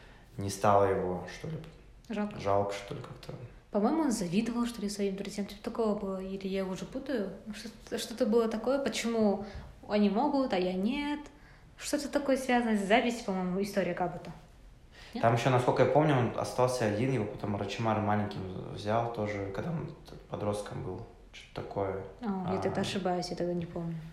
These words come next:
Speaker 1: Я тоже не очень помню. Ну ладно, не суть.
Speaker 2: Ага. Но самый живучий, самый живучий — это Орочимару.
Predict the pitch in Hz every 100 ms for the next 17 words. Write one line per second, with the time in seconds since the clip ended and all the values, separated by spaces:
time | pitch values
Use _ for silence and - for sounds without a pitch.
0 | - - - - - - - - 101 98
1 | 95 - 90 95 95 90 - - 127 123
2 | 101 101 107 110 - - 226 170 180 175
3 | - 208 214 220 349 320 233 214 214 180
4 | - 214 214 208 190 196 190 220 214 202
5 | 185 - 180 170